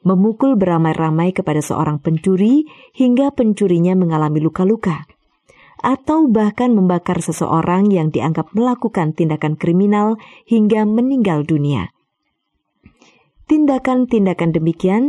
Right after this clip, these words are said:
tidak boleh, anak-anak. Jika ada orang yang berbuat salah, misalnya mencuri, membunuh, dan lain sebagainya, kita tidak boleh main hakim sendiri.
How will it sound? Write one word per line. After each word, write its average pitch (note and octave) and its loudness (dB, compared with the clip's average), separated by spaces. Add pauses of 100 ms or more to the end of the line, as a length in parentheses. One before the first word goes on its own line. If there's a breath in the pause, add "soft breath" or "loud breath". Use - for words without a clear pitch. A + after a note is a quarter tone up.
tidak G#3 0
boleh, G#3+ 0
anak-anak. D#3 -4 (1500)
Jika G#3+ 0
ada E3+ -2
orang E3+ 0
yang D#3+ 0
berbuat D#3 -4
salah, D#3+ -2
misalnya D3+ -2
mencuri, A3+ 0 (400 soft breath)
membunuh, F#3+ 2
dan E3 -2
lain D3+ 0
sebagainya, D#3 0 (480 loud breath)
kita C#4+ 0
tidak F3+ 0
boleh F#3+ 2
main D#3+ -2
hakim D#3 -4
sendiri. E3 0